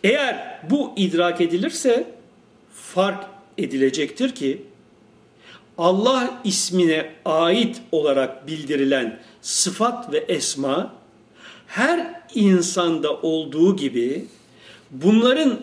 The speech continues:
açığa çıkışındaki bir mertebe ve boyut hükmünde olan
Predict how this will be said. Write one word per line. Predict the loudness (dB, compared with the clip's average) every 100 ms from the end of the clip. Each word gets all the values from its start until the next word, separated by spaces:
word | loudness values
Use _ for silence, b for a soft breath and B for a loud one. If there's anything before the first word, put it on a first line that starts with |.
| -6
açığa | -4 -2 0 0 0
çıkışındaki | -6 -4 -4 -2 -4 -2 -2 -2 -2 0 0 0
bir | 0 2
mertebe | 2 0 0 -2 -4 2 2 2
ve | 0 2
boyut | 2 2 0
hükmünde | -6 -8 -4 0 2 2
olan | 2 4 2 0 -6